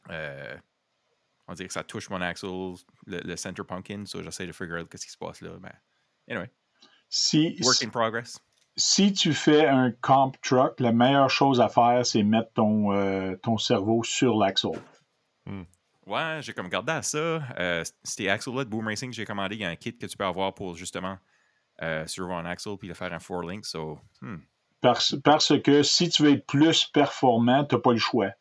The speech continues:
Speaker 1: Ouais, t'as plus
Speaker 2: Euh,
Speaker 1: de
Speaker 2: dès que
Speaker 1: force.
Speaker 2: tu mets un panhard en avant, oui, t'as moins, un petit peu moins de flexibilité, puis t'as,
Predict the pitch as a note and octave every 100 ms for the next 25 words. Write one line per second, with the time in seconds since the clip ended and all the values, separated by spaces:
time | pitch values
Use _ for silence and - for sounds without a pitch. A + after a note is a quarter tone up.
0 | _ F2+ F2+ G2 B2 A2 B2 D3 - D3+
1 | D#3 B2 C#3 C3 B2+ C3+ D3 B2+ A#2+ A2+
2 | G#2+ B2+ C#3 C#3 A2 B2 C#3+ C3+ A#2+ B2
3 | A2+ - - D3+ C#3+ C3+ - B2 - A#2
4 | A2 G2+ B2+ C3+ C3 G#2 A2+ A2+ A2 G#2+